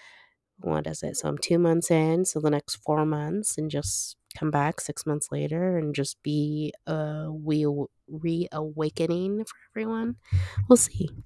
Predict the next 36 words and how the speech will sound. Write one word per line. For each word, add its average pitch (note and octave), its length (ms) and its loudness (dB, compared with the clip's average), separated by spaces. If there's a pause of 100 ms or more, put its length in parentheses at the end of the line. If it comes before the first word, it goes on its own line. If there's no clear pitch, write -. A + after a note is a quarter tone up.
(840)
Now C#3 160 6
I - 20 6
have A2+ 160 4
to A#2+ 80 -6
figure C#3+ 240 4
out C#3+ 120 6
how D3 120 8
to C#3+ 80 4
put - 220 -2
the D3 60 0
media C#3+ 380 6
in C3+ 80 2
here C#3+ 300 2
and C#3+ 260 0 (400)
forget D#3+ 300 6
all D#3 140 6
those F3 240 4
things, - 440 -2
but, D#3+ 220 0 (880)
uh, G3 580 0
thank G3 200 4
you G#3+ 60 2
so G#3+ 140 8
much G#3+ 360 4
for G3+ 300 8
hanging F3+ 280 4
out E3 140 4
with G#3+ 220 6
me. A#3+ 500 4
Until E3+ 320 2
next - 280 0
time, G#3+ 420 6 (460)
I'll D#3+ 80 8
see G3 180 8
you G3 80 10
soon. - 360 0